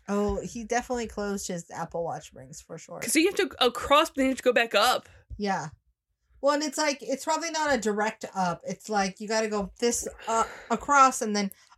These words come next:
Speaker 1: up, like, two flights
Speaker 2: Yeah.
Speaker 1: and then over. It, yeah, it's gr-, it's not great times.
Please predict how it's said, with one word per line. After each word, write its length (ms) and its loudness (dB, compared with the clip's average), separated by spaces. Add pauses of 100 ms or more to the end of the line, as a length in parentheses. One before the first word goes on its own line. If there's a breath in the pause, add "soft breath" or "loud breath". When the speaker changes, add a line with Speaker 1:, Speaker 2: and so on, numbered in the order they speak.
(140)
Speaker 1:
up, 220 4
like, 260 2
two 180 -2
flights 340 6
Speaker 2:
Yeah. 100 8
Speaker 1:
and 100 2
then 200 0
over. 580 6 (460 soft breath)
It, 180 -4
yeah, 200 2 (180)
it's 180 -4
gr-, 180 -10
it's 220 -4
not 220 0
great 180 -6
times. 420 -14